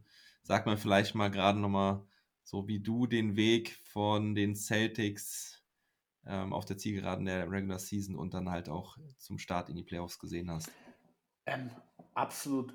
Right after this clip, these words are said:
Speaker 2: überragend. Die Celtics haben den Weg gewählt, dass sie gesagt haben, "Okay, wir wollen bestmöglich abschließen. Wir gehen diesem Matchup mit dem Net-, mit den Nets möglicherweise nicht aus dem Weg." Sie
Speaker 1: Mhm.
Speaker 2: haben ihre Spiele gewonnen und das hat halt eben die Bucks und Philly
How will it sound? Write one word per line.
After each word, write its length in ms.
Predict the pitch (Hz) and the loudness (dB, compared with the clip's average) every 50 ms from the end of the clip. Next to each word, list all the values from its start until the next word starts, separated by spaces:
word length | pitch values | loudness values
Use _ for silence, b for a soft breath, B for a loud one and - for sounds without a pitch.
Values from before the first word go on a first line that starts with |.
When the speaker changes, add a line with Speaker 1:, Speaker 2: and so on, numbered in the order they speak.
| - _ | -10 _
Speaker 2:
überragend. 880 | 180 170 135 147 131 120 120 117 117 123 127 127 127 123 120 - - | -2 2 4 4 6 6 8 8 8 6 4 0 -2 -6 -6 -8 -2
Die 100 | - 127 | -2 -2
Celtics 560 | 120 - - 135 139 143 - 147 131 - - - | 0 6 8 8 8 8 6 2 2 2 0 2
haben 320 | 139 131 139 139 120 - - - _ _ | 4 4 4 2 -2 -6 -12 -20 _ _
den 220 | 139 127 123 120 120 | 2 2 2 4 6
Weg 260 | 139 147 151 147 - | 6 6 6 2 0
gewählt, 420 | - 139 123 135 139 139 143 143 | 0 0 6 8 8 8 8 6
dass 140 | - - 135 | 2 0 0
sie 100 | - 131 | -2 -6
gesagt 340 | 127 120 120 127 127 - - | -2 2 2 2 2 2 -2
haben, 100 | 135 120 | -2 -2
"Okay, 200 | 120 - 139 127 | -2 -2 -2 0
wir 140 | 123 123 120 | 2 4 6
wollen 260 | 127 127 131 131 127 | 6 6 6 6 6
bestmöglich 720 | - 135 143 - - - 160 151 156 151 170 160 - - | 4 4 4 4 0 -2 0 0 0 0 -2 -6 -2 2
abschließen. 640 | 135 143 143 - - - 143 143 135 - - 143 123 | 2 2 2 2 -2 0 0 0 0 -2 -6 -2 0
Wir 100 | 127 127 | 0 2
gehen 280 | 120 131 135 139 143 131 | 2 2 2 2 2 0
diesem 320 | 127 120 120 123 123 123 | -2 -2 0 0 2 4
Matchup 640 | 127 135 139 - - - - - 127 123 - - - b b b b b b b _ _ | 4 4 4 2 -2 -8 2 4 4 4 4 0 -14 b b b b b b b _ _
mit 200 | 135 139 135 135 | 2 2 4 6
dem 160 | 147 135 135 | 6 6 6
Net-, 320 | 135 139 147 160 - - - | 6 4 4 4 2 -2 0
mit 240 | 135 127 117 - - | 0 0 0 4 4
den 420 | 131 131 135 135 139 - - - - | 4 4 4 2 0 -2 -6 -10 -2
Nets 380 | 131 131 147 156 - - - | 4 4 4 4 4 0 2
möglicherweise 680 | 160 156 156 156 160 139 151 135 127 131 131 131 135 135 | 2 2 4 4 2 4 6 8 10 10 8 8 6 2
nicht 300 | 139 165 175 170 - - | 2 2 0 -2 0 2
aus 240 | 147 170 170 - - | 2 2 2 2 -2
dem 160 | 165 151 135 | -2 0 4
Weg." 220 | 143 147 147 143 | 4 4 4 4
Sie 120 | - 143 135 | 2 2 2
Speaker 1:
Mhm. 40 | 123 | 2
Speaker 2:
haben 140 | 127 135 | 2 2
ihre 140 | 131 127 127 | 0 0 0
Spiele 380 | 123 - - - 170 160 147 135 | -2 -4 -2 -2 0 2 2 0
gewonnen 460 | 131 127 120 135 147 170 175 175 156 | 0 4 6 6 6 6 6 4 2
und 160 | 139 131 - | 0 4 4
das 200 | 143 139 - - | 4 4 6 6
hat 180 | 147 143 143 156 | 6 6 6 6
halt 200 | 156 147 139 - | 2 2 2 2
eben 300 | 139 143 143 143 135 - | 0 0 0 -2 -4 -2
die 100 | - 127 | -4 -4
Bucks 540 | 117 - 131 131 147 170 - - - - - | 4 8 8 8 8 8 4 -2 -8 -6 -4
und 200 | - 135 131 - | -4 -4 -4 -4
Philly 560 | - - 151 147 143 147 151 160 165 170 b | -4 0 2 2 4 6 6 4 4 2 b